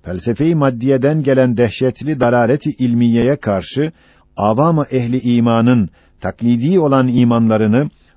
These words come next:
o dalaleti ilmiyenin savletinden kurtarıp, umum ehli imana bir noktayı istinat ve yakın ve uzaklarda olanlara dahi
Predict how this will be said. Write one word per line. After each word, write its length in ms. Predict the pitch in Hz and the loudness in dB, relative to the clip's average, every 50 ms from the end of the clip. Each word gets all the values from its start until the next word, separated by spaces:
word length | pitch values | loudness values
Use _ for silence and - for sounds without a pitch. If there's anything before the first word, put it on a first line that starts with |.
| _ - | _ -6
o 180 | 104 117 104 | -4 -2 0
dalaleti 540 | 104 113 113 117 117 113 104 117 - - 156 | 2 2 2 4 4 4 4 2 0 -2 -4
ilmiyenin 760 | - - 143 135 135 135 135 135 131 139 160 165 156 - - | -4 -2 -2 0 0 0 0 0 0 0 -2 -2 -4 -2 0
savletinden 680 | 131 131 127 127 123 123 120 - 123 120 120 123 117 113 | 2 2 2 2 0 0 -2 -2 -2 -2 0 0 0 -2
kurtarıp, 520 | - - 113 107 - - 117 120 160 - _ _ _ _ _ _ _ _ _ _ | -4 -4 -6 -6 -2 -2 0 0 0 -2 _ _ _ _ _ _ _ _ _ _
umum 360 | - 143 151 170 180 160 143 - - | -4 -2 0 0 0 0 -2 -4 -2
ehli 420 | 156 170 151 123 135 131 120 127 | -2 -2 -2 -2 -4 -2 -2 0
imana 420 | 131 123 127 127 123 123 123 117 104 | 0 0 0 0 0 0 0 0 0
bir 200 | 117 117 107 113 | 0 0 0 0
noktayı 420 | 123 120 - - 147 147 135 123 | 0 0 0 0 0 2 2 0
istinat 640 | 117 117 - - - 113 113 117 135 147 - - - _ _ _ _ _ _ _ - | -2 -4 -6 -6 -2 0 2 2 0 0 -4 -10 -20 _ _ _ _ _ _ _ -8
ve 60 | 101 | -4
yakın 500 | 101 101 113 113 - - 156 180 170 143 | -2 -2 -2 -2 -2 -2 -2 -2 0 0
ve 100 | 131 135 | 0 -2
uzaklarda 640 | 120 127 104 131 123 - - 127 127 123 113 131 | -2 -2 -2 -2 -2 -2 0 0 0 0 2 0
olanlara 560 | 156 151 135 127 123 120 120 120 113 120 117 104 | 0 2 2 0 0 0 0 0 0 0 0 0
dahi 400 | 110 107 90 110 123 139 147 | -2 -2 -2 -2 -2 -2 -4